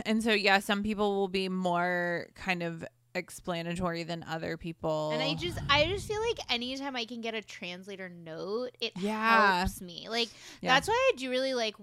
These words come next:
Speaker 2: like, watching a lot of, like, clips and cuts from fan translators.
Speaker 1: Mm-hmm.
Speaker 2: Because, like, what was the other show that I was watching that there was a tr-, oh, I, 'cause I went and looked it up 'cause there was a scene that, like, confused me in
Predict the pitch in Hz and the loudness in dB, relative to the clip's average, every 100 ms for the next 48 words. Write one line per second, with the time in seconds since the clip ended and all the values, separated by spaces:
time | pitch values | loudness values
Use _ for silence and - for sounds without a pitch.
0 | 185 - 220 202 190 190 196 226 220 185 | -20 -10 -6 -6 -4 -2 -2 -4 -4 -2
1 | 185 190 - - 190 - 208 190 185 170 | -2 -2 -8 -8 -8 -8 -10 -12 -8 -10
2 | - - - 175 170 180 - 143 143 185 | -10 -12 -6 -6 -6 -14 -18 -16 -14 -14
3 | 214 254 262 254 269 269 269 277 277 277 | -10 -8 -8 -6 -6 -4 -4 -4 -6 -6
4 | 277 160 156 160 165 180 - 220 285 269 | -6 -6 -6 -6 -8 -12 -6 2 2 4
5 | 294 294 - 226 226 311 440 453 - 208 | 0 0 -2 -4 -2 -2 0 0 0 0
6 | 214 214 220 202 190 196 196 190 175 170 | 0 -2 -4 -4 -2 -4 -8 -8 -6 -6
7 | - 185 180 180 185 190 - - 196 185 | -6 -10 -10 -12 -8 -8 -8 -8 -6 -6
8 | 190 190 - - - - _ - 285 294 | -8 -12 -16 -18 -20 -20 _ 2 4 4
9 | 240 - - - 247 254 320 - - 311 | 2 -2 -16 4 8 8 6 2 -4 0
10 | - 269 359 466 330 214 208 247 - 208 | 4 6 6 2 0 -2 0 0 0 0
11 | 208 - 226 233 226 233 262 - 220 240 | 0 -2 -2 0 0 0 -6 -6 -8 -4
12 | 349 302 - 269 233 - 196 208 226 240 | -4 -4 -4 -6 -6 -8 -8 -8 -8 -4
13 | 240 - 214 208 202 202 196 202 | -4 -4 -2 0 0 -2 -6 -6